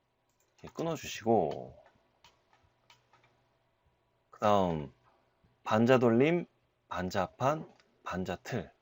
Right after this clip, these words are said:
순서대로 그려보도록 하겠습니다. 단면선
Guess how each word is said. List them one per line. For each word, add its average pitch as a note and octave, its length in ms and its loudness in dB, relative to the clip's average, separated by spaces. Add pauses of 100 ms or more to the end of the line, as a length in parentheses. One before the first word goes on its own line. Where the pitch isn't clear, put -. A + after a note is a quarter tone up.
(680)
순서대로 G2+ 440 -6
그려보도록 D#2+ 440 -10
하겠습니다. E2 800 -12 (840)
단면선 F2 720 -6